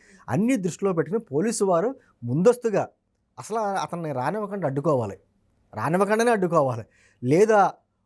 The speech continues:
వస్తే మాత్రం ఖచ్చితంగా నిర్వాహకుల మీద బాధ్యత పెట్టాలి. మీరు ఎంతమందికి మీద లెటర్ తీసుకోలేదు, లెటర్ తీసుకోలేకుండా మీరు కార్యక్రమం పెడుతున్నారు, ఒకవేళ లెటర్ పెడినా ఎంతమంది పెట్టారో అంతమంది కంటే ఎక్కువ వస్తాయి.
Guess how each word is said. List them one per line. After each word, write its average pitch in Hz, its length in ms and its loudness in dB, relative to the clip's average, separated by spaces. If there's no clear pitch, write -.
వస్తే 156 300 -2
మాత్రం 214 340 -2
ఖచ్చితంగా 202 920 -2
నిర్వాహకుల 214 480 2
మీద 208 320 -2
బాధ్యత 160 480 0
పెట్టాలి. 120 320 -4
మీరు 208 200 2
ఎంతమందికి 180 500 -4
మీద 226 180 -2
లెటర్ 165 380 -2
తీసుకోలేదు, 147 540 0
లెటర్ 156 260 -2
తీసుకోలేకుండా 185 720 -2
మీరు 190 160 0
కార్యక్రమం 165 380 -2
పెడుతున్నారు, 147 540 -4
ఒకవేళ 185 180 2
లెటర్ 175 300 2
పెడినా 220 260 0
ఎంతమంది 208 440 -2
పెట్టారో 208 280 0
అంతమంది 190 340 -2
కంటే 202 240 0
ఎక్కువ 196 200 -4
వస్తాయి. 170 260 -4